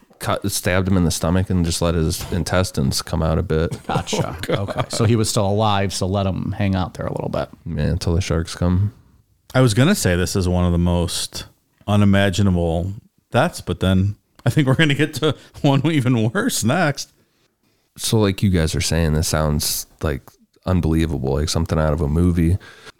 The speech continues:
Speaker 1: But there's some evidence that at least puts Richard in the area at that time. On his way back to New Jersey, Richard was cut off on the highway in South Carolina by a car.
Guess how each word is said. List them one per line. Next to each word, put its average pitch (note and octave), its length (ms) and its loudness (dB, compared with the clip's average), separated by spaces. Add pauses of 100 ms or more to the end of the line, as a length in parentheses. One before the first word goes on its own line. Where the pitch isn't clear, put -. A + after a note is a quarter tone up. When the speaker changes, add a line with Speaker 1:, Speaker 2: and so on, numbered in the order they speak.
(160)
Speaker 1:
But G#2 200 -4
there's G#2+ 140 2
some A#2 300 4
evidence F#2 480 2
that E2 120 2
at D#2 60 2
least E2+ 240 2
puts F2 260 -2
Richard F2 400 0
in F#2 140 2
the - 140 0
area E2 600 2
at E2 140 -2
that D#2 180 0
time. E2 500 0 (540)
On G2 200 0
his G2 180 2
way F#2+ 120 2
back G2 220 2
to - 100 0
New F2 160 2
Jersey, E2 520 0 (400)
Richard G2+ 320 0
was F2+ 180 2
cut F2 200 0
off E2 220 0
on D#2+ 120 0
the D2 60 -2
highway D#2 680 0
in E2+ 240 0
South D#2+ 280 -2
Carolina D#2 500 -2
by B1+ 140 -2
a C#2+ 100 -4
car. - 420 -4